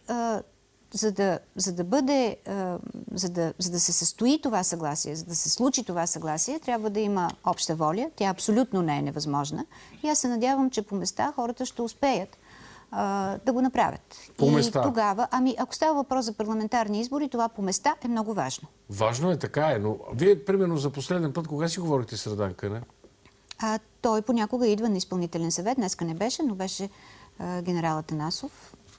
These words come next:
Speaker 2: Имате ли някаква комуникация така по-редовна с него или тя е прекратена?
Speaker 1: <laughs> А, вижте, ние имаме работни отношения, тези работни отношения минават през изпълнителен съвет.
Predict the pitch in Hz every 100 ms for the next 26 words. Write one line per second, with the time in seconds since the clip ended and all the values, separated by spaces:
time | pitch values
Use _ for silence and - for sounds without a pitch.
0 | - 120 123 196 233 285 - 196 151 131
1 | 123 127 113 110 101 - 104 - 107 92
2 | 95 87 85 - - 95 92 143 156 151
3 | 135 - - 127 - 110 - 107 - 98
4 | 82 - 247 214 214 208 208 202 190 196
5 | 240 240 214 220 233 220 220 214 214 214
6 | 214 208 202 196 196 196 180 175 175 233
7 | 320 320 294 254 208 196 185 165 170 165
8 | 185 - 262 262 214 185 180 202 - 175
9 | - - 180 156 - 160 156 - 143 143
10 | -